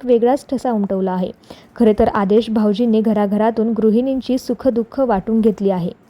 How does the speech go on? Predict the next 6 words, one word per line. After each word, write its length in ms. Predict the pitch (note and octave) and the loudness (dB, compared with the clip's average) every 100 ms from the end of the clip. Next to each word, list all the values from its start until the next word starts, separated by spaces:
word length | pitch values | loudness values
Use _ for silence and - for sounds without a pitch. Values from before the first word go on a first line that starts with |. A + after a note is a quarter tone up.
| _ _ - - - - A#3 | _ _ -20 -20 -20 -12 0
मात्र 380 | A#3 A3+ A3+ | 0 4 4
गेली 400 | A#3+ G#3+ A#3+ G#3+ | 2 2 2 2
वीस 400 | A3+ G3 C4+ D#4+ | 0 -2 -2 -2
वर्ष 320 | C#4+ B3+ A#3+ B3+ | 0 -2 0 0
सुरू 400 | A#3+ - A#3 A3+ | 0 0 0 2
असलेल्या 640 | G#3 - A#3 A#3+ A3 | 0 0 0 2 0